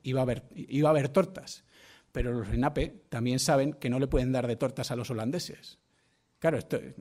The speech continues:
yo me imagino al indio cuando le viene el holandés, "Oye, colega, que te quiero hacer unos regalitos pa' que me dejes la isla". Y dice, "¿Cómo no? Tampoco te la iba a quitar. Es decir, no puedo". Y, y, y, y, y, bueno, ya han visto la lista. Es decir, aparte,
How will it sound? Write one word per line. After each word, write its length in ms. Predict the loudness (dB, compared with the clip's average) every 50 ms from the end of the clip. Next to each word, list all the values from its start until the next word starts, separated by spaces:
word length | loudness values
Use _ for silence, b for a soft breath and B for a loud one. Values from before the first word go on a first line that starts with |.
| -16 -18 -18 -16 -16 -14 -10
yo 140 | -6 -2 0
me 60 | 2
imagino 340 | 4 4 4 2 2 2 4
al 120 | 4 4 4
indio 200 | 4 4 4 2
cuando 200 | 0 0 0 0
le 100 | 0 0
viene 160 | 0 2 2
el 80 | 2
holandés, 340 | 4 4 4 2 2 0 0 0
"Oye, 140 | -2 -2
colega, 340 | 0 0 0 0 -2 -2 -6 B B B B B B B B B B B _
que 180 | -4 -2 -2 -2
te 140 | -2 -2 0
quiero 160 | 2 2 2
hacer 720 | 2 2 2 4 4 4 4 4 4 2 2 2 2 2
unos 180 | 2 2 2
regalitos 480 | 2 4 4 4 4 4 4 2 0 -2
pa' 160 | 0 0 0
que 100 | 2 2
me 120 | 2 4 4
dejes 240 | 2 2 2 2
la 100 | 4 4
isla". 160 | 4 4 2 0
Y 40 |
dice, 100 | -2 -2
"¿Cómo 180 | -2 -2 -2 -4
no? 100 | -4 -6 -10 _ _
Tampoco 380 | -6 -6 -4 -2 0 0 0 2
te 80 | 2
la 80 | 2 2
iba 140 | 2 2 0
a 40 | -2
quitar. 400 | -4 -6 -6 -6 -6 -6 -8 -12 b b b b b
Es 40 | b
decir, 260 | -10 -8 -6 -2 -2
no 140 | -2 0 0
puedo". 320 | 0 0 0 -2 -4 -8 -12 _ _ b b b b b b b b b b b b b b b b b b
Y, 140 | -12 -12 -12 -12 -10
y, 220 | -10 -10 -10 -8
y, 300 | -8 -6 -4 -4 -6 -6 -6
y, 380 | -6 -6 -4 -4 -4 -4 -6 -6
y, 40 | -4
bueno, 180 | -2 -2 0 0
ya 120 | 0 0
han 60 | 0
visto 220 | 0 -2 -2 -4 -6
la 100 | -4 -4
lista. 320 | -6 -6 -8 -10 -12 -12
Es 80 | -12 -10
decir, 280 | -8 -6 -8 -8 -8 -12 _ -20 -20 -20 -20 -18
aparte, 480 | -14 -10 -10 -10 -8 -8 -8 -10 -10